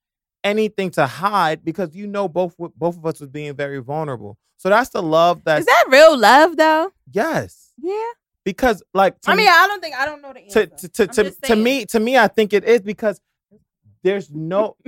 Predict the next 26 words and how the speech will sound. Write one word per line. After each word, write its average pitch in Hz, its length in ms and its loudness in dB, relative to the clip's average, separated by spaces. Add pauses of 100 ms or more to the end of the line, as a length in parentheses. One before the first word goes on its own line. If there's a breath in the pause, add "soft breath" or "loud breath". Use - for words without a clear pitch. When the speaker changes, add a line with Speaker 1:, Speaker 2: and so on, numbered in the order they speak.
Speaker 2:
It's 285 180 -10
the 196 80 0
Speaker 1:
there's 208 120 2
Speaker 2:
line. 156 380 -8
Speaker 1:
nothing 190 500 -4 (260)
that 180 240 0
we're 156 160 -2
hiding 190 520 -8
from 123 200 -14
each 104 200 -20
other. 90 260 -20 (500)
Speaker 2:
Okay, 220 220 -12
I 156 300 -16
see 190 100 -16
what 175 100 -18
you - 80 -20
mean. 151 100 -20
Yeah. - 40 -16
Speaker 1:
Because 190 420 0 (800)
age 202 540 -4 (120)
brings, 170 600 -10 (420)
like, 160 240 -2 (160)
different - 460 -6 (240)
things 180 300 -8
that 190 260 -2
Speaker 2:
Baggage. 233 360 -4